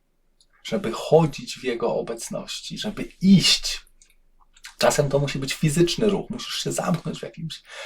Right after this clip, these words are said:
małej izdebce. Mówiliśmy o tym ostatnio. Idź na spotkanie z Bogiem. Usiądź.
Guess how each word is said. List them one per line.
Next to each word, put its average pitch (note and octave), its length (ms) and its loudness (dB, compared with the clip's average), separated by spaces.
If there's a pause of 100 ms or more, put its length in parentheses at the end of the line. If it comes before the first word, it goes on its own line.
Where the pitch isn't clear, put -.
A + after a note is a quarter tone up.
(140)
małej C#3+ 300 8
izdebce. C#3+ 440 4
Mówiliśmy A2 400 -4
o G#2+ 40 -8
tym G#2 120 -6
ostatnio. - 480 -10 (1600)
Idź C#3 200 -6
na - 80 -6
spotkanie - 560 -12
z - 40 -16
Bogiem. - 400 -18 (280)
Usiądź. - 800 -2